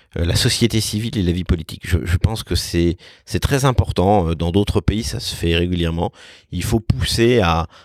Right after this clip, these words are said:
à ce que, euh, des gens qui font de la politique aient des responsabilités dans le privé et que des gens qui ont des responsabilités dans le privé, euh, fassent aussi un peu de politique. Je,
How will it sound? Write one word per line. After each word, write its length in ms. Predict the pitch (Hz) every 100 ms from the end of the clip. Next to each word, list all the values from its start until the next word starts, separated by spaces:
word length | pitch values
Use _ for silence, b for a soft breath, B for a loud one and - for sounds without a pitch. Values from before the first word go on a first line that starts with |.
| b
à 160 | 90
ce 140 | 87 -
que, 80 | 110
euh, 280 | 123 95
des 140 | 80 87
gens 160 | 107
qui 140 | 117 -
font 100 | 98
de 60 |
la 80 | 87
politique 440 | - 87 82 110 -
aient 80 |
des 80 | 82
responsabilités 600 | 82 87 92 - 80 82
dans 100 | 87
le 80 | 80
privé 340 | - 71 85 - B B B
et 80 | -
que 140 | - 90
des 120 | 85
gens 120 | 120
qui 140 | 110
ont 80 | 92
des 80 | 85
responsabilités 560 | 85 - - 82 82 95
dans 40 |
le 60 | 82
privé, 380 | 87 82 120 b b b 78
euh, 40 |
fassent 260 | 80 101 -
aussi 340 | - 101 104
un 80 | 80
peu 100 | 87
de 60 |
politique. 400 | - 73 64 -
Je, 100 | -